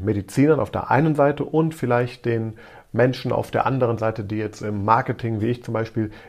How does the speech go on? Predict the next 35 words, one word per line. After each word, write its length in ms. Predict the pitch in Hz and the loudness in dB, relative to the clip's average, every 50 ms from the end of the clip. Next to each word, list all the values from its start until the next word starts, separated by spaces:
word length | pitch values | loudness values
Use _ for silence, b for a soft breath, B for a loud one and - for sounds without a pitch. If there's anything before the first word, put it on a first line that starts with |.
| B B _ | B B _
tätig 320 | - 123 123 123 123 - | 0 0 2 2 -4 -4
sind. 320 | - 120 113 113 110 - | -2 -2 -2 -2 -2 -4
Ähm, 400 | - 107 104 104 107 104 101 101 98 - - _ - - | -4 -4 -2 -2 -2 -2 -4 -4 -8 -10 -16 _ -12 -6
also 160 | - 110 107 | -2 -2 0
das, 200 | 107 110 - - | 0 -2 -4 0
davon 240 | - 123 117 131 120 | -2 0 0 2 0
bin 120 | 107 117 | 2 0
ich 80 | 113 110 | 0 0
überzeugt, 480 | 107 98 - - 123 131 147 143 147 107 | -4 -8 -2 2 4 4 4 4 0 -6
das, 180 | 101 - - | -10 -10 -12
das 200 | - 104 - - - - _ _ - | -14 -14 -14 -14 -20 -20 _ _ 0
weiß 300 | 104 117 135 135 135 - | 2 2 2 0 -4 -6
man 140 | 127 123 | -4 -4
natürlich. 420 | 117 110 - 123 117 117 110 - B B B B B B B | -4 -4 -4 -4 -4 -4 -4 -6 B B B B B B B
Wir 120 | - 107 104 | -4 -2 -2
sind 160 | 110 117 - | -2 0 2
da 260 | 113 110 110 110 104 B B B B B _ | 2 2 2 0 -2 B B B B B _
sehr 180 | - 110 117 120 | 2 4 4 4
wahrscheinlich, 560 | 127 117 - 113 110 110 110 107 101 - - | 4 2 2 -2 -2 -2 -2 -4 -6 -6 -4
äh, 180 | 107 104 107 | -4 -2 -2
sehr 160 | 101 98 107 110 | -2 0 0 0
unterschiedliche 640 | 123 123 127 - 127 120 - 127 117 - 113 107 104 101 92 - - _ _ _ _ _ _ _ _ _ _ _ _ _ _ - - - | 2 0 0 -2 -2 -2 -2 -4 -4 -2 -2 -2 -2 -4 -6 -8 -14 _ _ _ _ _ _ _ _ _ _ _ _ _ _ -20 -12 -4
Menschentypen, 580 | 110 - 143 139 127 127 123 - 135 123 - 113 | 0 2 2 2 2 -2 -2 -2 -2 -2 0 0
wir 80 | 107 113 | 0 0
haben 80 | 110 | 0
unterschiedliche 460 | 117 120 123 117 113 123 113 113 107 | 0 -2 -2 -2 -2 -2 -2 -2 -6
Studiengänge 640 | 104 - - 131 127 127 123 120 120 120 120 117 113 B B B B B B B _ | -6 -2 -2 0 0 2 4 4 4 4 2 0 -2 B B B B B B B _
gewählt 580 | - 123 117 104 101 120 120 120 120 123 120 - | 2 2 2 6 6 8 8 10 8 6 4 2
und 160 | 113 104 107 | -4 -4 -4
ich 80 | 117 104 | -4 -4
stell's 300 | - - 127 131 - 120 | 0 0 0 0 0 -2
auch 80 | - | -2
immer 200 | - 135 147 135 | 0 0 0 2
wieder 160 | 131 123 120 | 2 2 0
fest 320 | 107 - - 131 127 - | -2 0 -2 -4 -4 -4